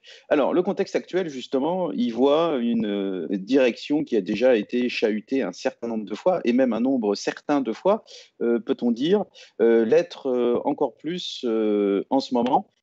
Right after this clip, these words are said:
avec des, des messages des différents groupes, euh, assez clairs sur leur envie, euh, que,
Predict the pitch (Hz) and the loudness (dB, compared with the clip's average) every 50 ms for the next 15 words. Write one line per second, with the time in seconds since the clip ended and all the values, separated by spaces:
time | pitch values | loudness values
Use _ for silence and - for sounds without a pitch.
0 | _ _ - - 113 123 123 113 104 113 113 110 104 101 76 - 90 113 113 117 | _ _ -4 -2 0 0 0 -2 0 0 0 0 0 -2 -4 -6 -4 -4 -2 -2
1 | 123 113 - - 131 127 127 123 101 90 90 92 87 85 - - _ _ _ _ | -2 -2 0 0 0 2 0 -2 -4 -6 -10 -10 -10 -10 -12 -16 _ _ _ _
2 | _ _ _ 110 101 98 104 104 95 104 107 - - - 110 113 117 117 117 110 | _ _ _ -10 -6 -4 -4 -2 -4 -6 -8 -8 -8 -6 -4 -2 -2 -2 -2 -2
3 | 98 101 107 120 135 139 123 - - 98 95 98 98 95 95 92 92 92 90 90 | -2 0 2 2 2 2 0 -2 -2 0 2 2 2 2 2 2 0 0 0 0
4 | 87 - - - - - - - 123 - - 123 120 123 120 113 110 95 85 - | -2 -2 -2 -2 -4 -2 -2 -2 -4 -2 0 4 4 6 6 4 2 0 -4 -6
5 | - _ _ _ - _ _ _ _ - - - - - - 147 139 127 104 92 | -10 _ _ _ -20 _ _ _ _ -18 -16 -12 -6 -2 0 2 2 4 4 2
6 | 90 101 127 156 151 143 143 143 135 123 131 139 143 139 127 117 - - 104 107 | 2 4 4 4 4 2 0 0 -2 -4 -4 -6 -6 -4 -4 -6 -6 -6 -4 -4
7 | 104 104 98 98 98 95 92 92 92 90 90 87 87 87 85 - - 131 135 127 | -2 -2 -2 -2 -2 -2 -2 -2 -2 -2 -2 -2 -2 -4 -4 0 2 4 4 4
8 | 123 110 | 4 2